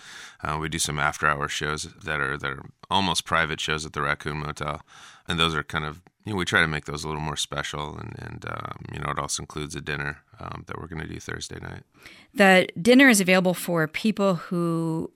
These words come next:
Speaker 2: purchase the Golden Gas ticket.
Speaker 1: Yeah.
Speaker 2: And it's capped at a hundred people.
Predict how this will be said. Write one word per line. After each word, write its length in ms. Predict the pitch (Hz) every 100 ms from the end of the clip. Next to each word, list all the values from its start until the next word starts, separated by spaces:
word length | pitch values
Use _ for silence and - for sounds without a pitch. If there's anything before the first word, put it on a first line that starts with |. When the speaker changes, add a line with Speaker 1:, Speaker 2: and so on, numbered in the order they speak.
| -
Speaker 2:
purchase 360 | - 190 170
the 120 | -
Golden 380 | 147 156 156 151
Gas 440 | 147 147 147 151 -
ticket. 500 | - 175 - 139 98
Speaker 1:
Yeah. 180 | 90 80 - -
Speaker 2:
And 160 | - 160
it's 140 | 160
capped 320 | - 196 175
at 100 | 175
a 60 | 156
hundred 460 | - 160 151 151
people. 340 | - - -